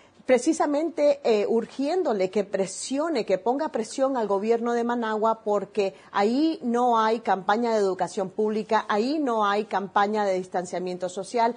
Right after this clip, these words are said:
ahí no hay, eh, una contabilidad de cuánta gente va contagiada. O sea, los números que han dado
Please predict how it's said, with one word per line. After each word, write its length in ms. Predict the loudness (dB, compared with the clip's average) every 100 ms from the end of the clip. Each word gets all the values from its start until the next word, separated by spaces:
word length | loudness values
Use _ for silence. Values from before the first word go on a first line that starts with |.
| -6 -2
ahí 280 | 2 4 4
no 240 | 2 4
hay, 300 | 4 4 2 0
eh, 260 | 0 2
una 460 | 0 2 2 0 0
contabilidad 840 | 0 2 2 2 0 0 2 4
de 140 | 2 0
cuánta 380 | 0 0 0 -4
gente 480 | -4 -2 -2 0
va 180 | 2 0
contagiada. 800 | 0 -4 -6 -4 2 4 4 2 -2 -20 -2
O 20 |
sea, 140 | 0
los 180 | 2 0
números 380 | 0 0 -2 -2
que 100 | -2
han 140 | 0
dado 460 | 4 4 6 4